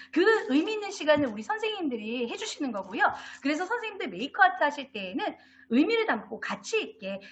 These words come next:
'내가 정말 중요한 일을 하는구나.'라고 생각해 주시면 좋을 것 같아요. 자, 우드락화지와 이렇게 큰 우드락화지 피켓이 나가게 됩니다.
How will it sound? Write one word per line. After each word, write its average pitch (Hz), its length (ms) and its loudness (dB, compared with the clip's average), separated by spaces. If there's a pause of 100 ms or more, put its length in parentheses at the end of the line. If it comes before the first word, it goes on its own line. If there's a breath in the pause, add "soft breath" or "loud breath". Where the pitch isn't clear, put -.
'내가 226 200 4
정말 403 280 -2
중요한 370 460 2
일을 285 220 2
하는구나.'라고 285 640 0
생각해 370 320 -6
주시면 202 340 -8
좋을 214 220 -4
것 370 100 -6
같아요. 165 480 -12 (420 loud breath)
자, 247 220 6
우드락화지와 349 1080 6
이렇게 254 540 0 (220 loud breath)
큰 - 240 4
우드락화지 269 520 -2
피켓이 403 400 -6
나가게 208 340 -6
됩니다. 190 420 -10